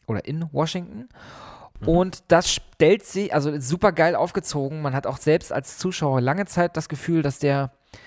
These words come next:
Speaker 1: völlig verrückt ist und dass der irgendwie völlig übersteuert und völligen Quatsch erzählt. Und am Ende kommt halt leider raus, dass Tim Ro-, also Oliver Lang, also Tim Robbins und seine Frau wirklich einen terroristischen Anschlag planen und diesen auch durchführen.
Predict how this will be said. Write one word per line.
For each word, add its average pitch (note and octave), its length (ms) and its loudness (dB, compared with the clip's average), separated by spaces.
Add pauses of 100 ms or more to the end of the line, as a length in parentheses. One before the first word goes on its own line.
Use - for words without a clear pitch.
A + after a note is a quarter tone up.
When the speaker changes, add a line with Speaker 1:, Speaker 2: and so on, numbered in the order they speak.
(360)
Speaker 1:
völlig D#3 300 0
verrückt B2+ 300 0
ist D3+ 280 -2
und C3 240 -8
dass B2+ 160 -4
der C3 120 0
irgendwie B2+ 220 -4
völlig C#3 320 -2
übersteuert C#3 600 0
und A#2+ 140 -8
völligen B2+ 560 -6
Quatsch - 280 -8
erzählt. C3 520 -6 (760)
Und D3 440 -2 (1080)
am C#3+ 120 0
Ende F3 540 0 (1300)
kommt D#3 280 -6
halt C#3+ 140 -2
leider C3+ 280 2
raus, B2+ 360 -2
dass - 400 -4
Tim C#3 240 -4
Ro-, C3+ 60 2
also A#2+ 240 -2
Oliver A#2+ 260 0
Lang, C3+ 200 -2
also A#2 120 -4
Tim A#2+ 220 -6
Robbins C#3 400 -2
und A#2 80 -12
seine A#2+ 180 -4
Frau B2+ 480 -2 (520)
wirklich D3 320 0
einen D3 100 -10
terroristischen C3+ 480 -4
Anschlag - 420 -10
planen C#3+ 380 -2
und C3+ 140 -10
diesen C3 140 -8
auch G#2 100 -6
durchführen. F#3 500 -4